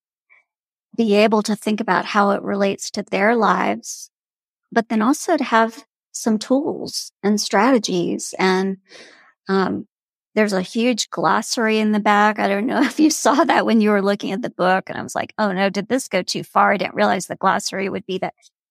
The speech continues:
that huge, but it's true. We use so much jargon in this world.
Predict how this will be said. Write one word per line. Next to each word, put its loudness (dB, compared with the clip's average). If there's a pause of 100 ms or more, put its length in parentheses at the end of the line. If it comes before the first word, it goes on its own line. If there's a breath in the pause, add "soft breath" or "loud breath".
(140)
that 2
huge, 2
but 2
it's -4
true. -2
We 2
use -2
so -2
much 0
jargon -2 (400)
in 0
this -6
world. -6